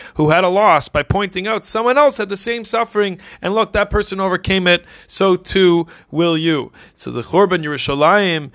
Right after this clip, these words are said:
described by Yirmiyahu and Eicha, it's so great, it's so great. The pasuk says, "Ma idech," what can I,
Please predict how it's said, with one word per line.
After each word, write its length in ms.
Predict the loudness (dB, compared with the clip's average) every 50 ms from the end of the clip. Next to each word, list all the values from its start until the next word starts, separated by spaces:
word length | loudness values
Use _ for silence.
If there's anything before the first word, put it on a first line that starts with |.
| -20 -20 _
described 420 | -14 -14 -12 -6 -2 -2 -2 0 -2
by 80 | -4
Yirmiyahu 680 | -6 -6 -6 -6 -2 0 2 2 2 2 2 0 -2
and 140 | -4 -6 -6
Eicha, 580 | -8 -6 -6 -6 -6 -4 -2 0 0 0 0 -4 -10 -14 _
it's 220 | -12 -8 -6 -6
so 320 | -2 2 4 4 4 4
great, 640 | 2 -2 -2 0 0 0 0 -2 -4 -6 -8 -8 -12
it's 100 | -14 -8
so 220 | -4 -4 -2 -2 -4
great. 380 | -4 -4 -4 -4 -4 -6 -10
The 80 | -10 -6
pasuk 360 | -4 -4 -4 -4 -6 -10 -10
says, 180 | -10 -12 -12 -8
"Ma 440 | -4 -2 0 0 0 0 -2 -2
idech," 640 | -4 -6 -8 -12 -10 -6 -4 0 0 0 0 -2 0
what 160 | -2 -2 -2
can 160 | -2 -4 -2 -2
I, 220 | -2 -2 -4